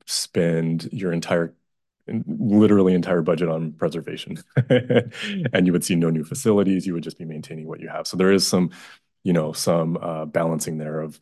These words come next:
of where, addressing the real needs, absolutely, uh, but also keeping that context of, um, kind of the bigger picture too. So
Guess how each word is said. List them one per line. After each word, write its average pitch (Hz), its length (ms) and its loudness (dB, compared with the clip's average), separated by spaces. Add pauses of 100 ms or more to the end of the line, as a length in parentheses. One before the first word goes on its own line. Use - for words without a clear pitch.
(380)
of 82 300 -4
where, 98 260 4
addressing 101 400 2
the 90 80 2
real 90 200 2
needs, 85 420 -2
absolutely, 85 760 -6 (360)
uh, 80 240 -2
but 87 120 0
also 82 220 0
keeping 82 260 -10
that 78 160 -10
context - 520 -10
of, - 260 -12
um, 82 400 -12 (180)
kind 82 120 -10
of 80 60 -8
the 78 60 -10
bigger 80 200 -8
picture - 340 -14
too. 78 460 -14
So 80 340 -16